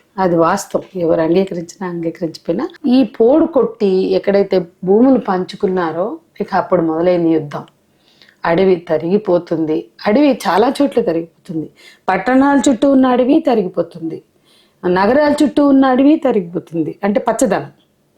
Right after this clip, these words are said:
అడవిగా, దట్టమైన అడవులు లేకపోయినా పచ్చదనం ఉంది. కానీ పట్టణాలు, మైదాన ప్రాంతాల్లో ఎంత పర్సెంటేజ్ పచ్చదనం కరిగిపోయింది, ఎంత కాంక్రీట్ జంగల్స్గా మారినాయి. మన హైదరాబాద్ చుట్టూ లేదా పచ్చదనం?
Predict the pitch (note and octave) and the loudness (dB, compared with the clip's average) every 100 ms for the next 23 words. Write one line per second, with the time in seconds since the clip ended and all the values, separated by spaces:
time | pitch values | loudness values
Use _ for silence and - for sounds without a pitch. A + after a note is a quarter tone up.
0 | - E3+ F#3+ A3+ A#3+ A#3+ G3 G#3+ _ _ | -4 0 2 4 4 2 -4 -16 _ _
1 | - G3 F#3+ C#4 C#4+ A#3+ C4 C#4 C4+ D4+ | -4 -2 2 2 4 4 2 2 0 0
2 | D4 C4+ C4+ G#3+ F#3+ D#3 D3 C#3+ - _ | 0 0 0 0 -2 -4 -8 -14 -18 _
3 | - - _ - C4 C#4 D4 - E3 - | -20 -20 _ -2 2 2 2 0 -2 0
4 | B3 C#4 C#4+ C4 G3+ A3+ C#4 C#4+ C#4+ C4+ | 2 2 2 2 2 2 2 0 0 0
5 | C4 - B3+ B3+ B3+ B3 G#3+ C4 D#4+ D#4+ | 0 0 0 2 2 4 4 4 4 2
6 | E4 D4+ C#4 - C4+ C4 A#3+ A3+ A3+ A3+ | 0 0 -2 0 0 4 2 4 4 2
7 | B3 - _ - G3+ C4 A#3 A#3+ A3 G#3+ | 2 -6 _ -4 -2 2 2 2 0 0
8 | G3 A3 G#3+ F#3+ F3+ F3 G3+ C4 _ _ | 0 0 2 2 2 2 0 0 _ _
9 | _ _ G#3+ B3+ B3 C#4 B3 B3+ C4 C4+ | _ _ 0 2 2 2 2 2 2 2
10 | A#3 A3+ G#3 G#3 G#3 F3 E3+ E3+ E3 A3+ | 2 2 2 0 -4 0 0 0 -2 -4
11 | A#3 B3 A3 A3 A#3 C#4+ D4 D4 A3 B3+ | -2 -2 0 0 2 2 0 -2 -2 0
12 | G3 F3+ E3 - F3 F#3+ G3+ B3+ | 2 0 -2 -4 -6 -2 -2 -2